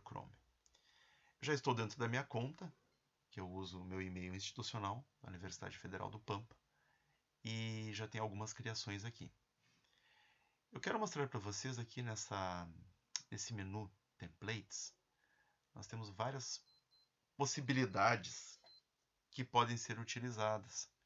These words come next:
E aqui temos, em particular, essa,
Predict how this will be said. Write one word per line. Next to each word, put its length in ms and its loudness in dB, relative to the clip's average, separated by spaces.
E 220 0
aqui 240 -2
temos, 560 -4
em 140 -2
particular, 540 0
essa, 680 -2